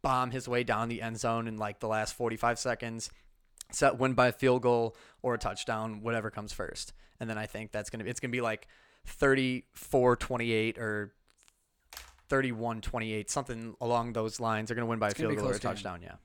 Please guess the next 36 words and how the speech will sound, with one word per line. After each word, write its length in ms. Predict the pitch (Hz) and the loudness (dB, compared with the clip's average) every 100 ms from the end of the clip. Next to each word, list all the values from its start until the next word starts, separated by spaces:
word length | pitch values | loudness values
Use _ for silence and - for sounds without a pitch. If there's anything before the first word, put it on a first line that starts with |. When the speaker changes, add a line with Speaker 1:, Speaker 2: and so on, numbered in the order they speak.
| _ _ | _ _
Speaker 2:
I 60 | 127 | -4
don't 80 | 160 | 0
know, 120 | 165 | 0
man. 160 | 135 127 | 0 0
I 80 | |
think 180 | 123 147 | -2 -2
Minnesota's 500 | 139 139 131 139 131 | -2 -4 -2 -4 -4
got, 300 | 123 123 110 _ _ _ _ 117 | -2 -2 -4 _ _ _ _ -8
if, 200 | 120 120 | -8 -6
if 160 | 120 | -6
they, 280 | 123 123 120 | -4 -4 -4
I 80 | 117 | -8
mean, 180 | 123 117 | -8 -8
Case 240 | 131 143 | -6 -6
Keenum 480 | - 151 143 120 117 | -6 -6 -6 -6 -10
put 160 | - 131 | -6 -2
on 400 | 120 117 110 98 | -2 -4 -8 -12
last 220 | 113 107 110 | -8 -8 -6
Speaker 1:
Mm-hmm. 80 | 117 | -8
Speaker 2:
week 120 | 113 | -8
when 100 | 107 | -10
Sam 340 | 120 120 120 | -8 -8 -8
Bradford 440 | 107 117 113 123 113 | -6 -6 -6 -8 -8
didn't 220 | 120 123 | -6 -4
go 200 | 120 123 | -2 -2
in, 280 | 123 123 120 _ _ _ _ | -4 -8 -12 _ _ _ _
Stefon 480 | - 131 117 131 123 | -8 -6 -2 -2 -2
Diggs, 480 | 127 123 117 - - _ _ - | -2 -4 -4 -8 -8 _ _ -10
Adam 200 | 117 120 | -4 -4
Thielen 440 | 123 123 120 117 110 - _ _ _ _ - | -2 -4 -4 -8 -12 -20 _ _ _ _ -16
are 120 | 107 | -10
killing 360 | - 139 135 131 | -6 -4 -4 -4
it 180 | 131 _ | -6 _
in 140 | 127 120 | -10 -8
the 80 | 113 | -6
receiving 640 | - 135 131 127 123 | -6 -4 -4 -6 -8